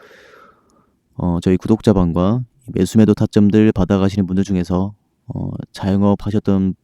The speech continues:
자영업 하고 계신 분들 많이 계세요. 여기서 이 수익 챙겨가시면서 이 자영업으로 이제 손실봤던 금액들을 메꿔 가시는 거 보니까, 아우, 네, 그거만큼, 네, 뿌듯한 게 또 없더라고요.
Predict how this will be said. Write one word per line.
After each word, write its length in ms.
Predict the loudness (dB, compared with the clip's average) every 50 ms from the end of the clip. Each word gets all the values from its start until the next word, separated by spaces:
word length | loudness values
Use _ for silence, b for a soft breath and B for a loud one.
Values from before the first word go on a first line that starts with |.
| -10
자영업 320 | -6 -2 0 0 0 2 2
하고 140 | 0 0 0
계신 220 | -2 -2 -2 -2
분들 180 | -2 -2 -2 -4
많이 220 | -2 -4 -4 -4
계세요. 400 | -4 -6 -6 -6 -6 -6 -6 -8 -8 -8
여기서 380 | -4 -4 -2 0 0 0 0 B B B B B B B B B B B B _
이 80 | -4 -4
수익 200 | -2 -2 -2 -2
챙겨가시면서 1000 | 0 0 0 0 0 0 -2 -2 0 2 2 2 0 0 -2 -2 -2 -2 -4 -6 -8 -12 -16 _ _ _ _ _ _ _ _ _ _ _ _ _ _ _ _ _ _ _ _ -20 _ _ b b b b b b b b b b b b _ _ _ -4
이 300 | -2 -2 0 -2 -2 -2
자영업으로 640 | 0 2 2 4 4 4 2 2 2 0 0 -2 -4 _ _ _ -12 -10
이제 380 | -6 -4 -2 -2 -2 -4 -6 -10 -14 _ _ _ _ _ _ -14
손실봤던 580 | -8 -6 -6 -4 -2 -2 -2 -2 -2 -4 -4
금액들을 680 | -2 0 0 0 -2 -4 _ -4 -2 0 0 0 0
메꿔 220 | -2 -2 -2 -2 0
가시는 280 | 0 -2 -2 -2 -4
거 100 | -4 -4
보니까, 480 | -4 -2 -2 -4 -4 -4 -6 -6 -6 -6 -6 -6
아우, 280 | -4 -4 -6 -6 -10 -12
네, 100 | -12 -12
그거만큼, 640 | -6 -2 0 0 2 0 0 -2 -2 -4 -4 -4
네, 100 | -4 -6
뿌듯한 320 | -6 -6 -6 -4 0 0 0
게 80 | 0 -2
또 140 | -2 -4 -6
없더라고요. 560 | -4 -4 -4 -4 -4 -4 -4 -6 -8 -10